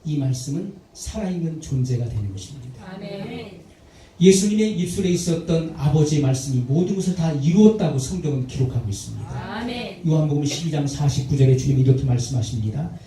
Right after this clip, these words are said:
Speaker 1: "내가 자의로 말하는 것이 아니요."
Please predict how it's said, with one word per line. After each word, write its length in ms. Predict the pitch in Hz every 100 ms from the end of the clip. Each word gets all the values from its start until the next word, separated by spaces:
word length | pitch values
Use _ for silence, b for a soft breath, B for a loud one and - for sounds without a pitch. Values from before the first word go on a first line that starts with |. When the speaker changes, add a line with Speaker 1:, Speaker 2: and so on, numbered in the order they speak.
| B B
Speaker 1:
"내가 400 | - 139 135 131
자의로 540 | - - 147 151 175 175
말하는 320 | 151 151 151
것이 380 | 139 - 196 196 -
아니요." 500 | 110 110 110 104